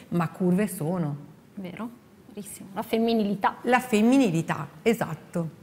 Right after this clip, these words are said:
Speaker 2: La femminilità.
Speaker 1: Quindi questo è anche un altro dei miei obiettivi quando vesto una mia cliente, tirar fuori la sua femminilità e comunque assecondare il suo desiderio, perché se io ho di fronte te che mi dici: "Guarda,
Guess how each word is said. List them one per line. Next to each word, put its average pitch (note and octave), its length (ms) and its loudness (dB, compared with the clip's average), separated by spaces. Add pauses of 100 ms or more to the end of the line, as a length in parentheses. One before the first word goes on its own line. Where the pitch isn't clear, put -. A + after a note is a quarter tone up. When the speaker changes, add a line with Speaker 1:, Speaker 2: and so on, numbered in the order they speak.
(160)
Speaker 2:
La G3+ 120 -12
femminilità. G3 280 -4
Speaker 1:
Quindi F#3+ 180 2
questo B3+ 300 4
è D4 60 10
anche G3+ 340 4
un A3+ 80 4
altro F#3 240 2
dei A3 120 4
miei F3+ 120 0
obiettivi E3 640 -2
quando F3+ 360 2
vesto F3+ 340 2
una F3 100 0
mia F3 260 -2
cliente, D#3 460 -4 (560)
tirar F#3 280 0
fuori A3 360 4
la G#3+ 120 2
sua - 180 -4
femminilità D#3 960 -4 (340)
e G3+ 160 2
comunque A#3+ 500 4
assecondare A#3+ 600 -2
il D#3+ 60 -4
suo - 180 -6
desiderio, D3 640 -6 (260)
perché - 200 -2
se F#3+ 160 -2
io A3 100 4
ho A#3 60 4
di G3+ 120 2
fronte F#3 520 -2
te C#3+ 260 -6 (420)
che - 140 -2
mi F#3 100 2
dici: E3+ 300 -2
"Guarda, C#3+ 480 -2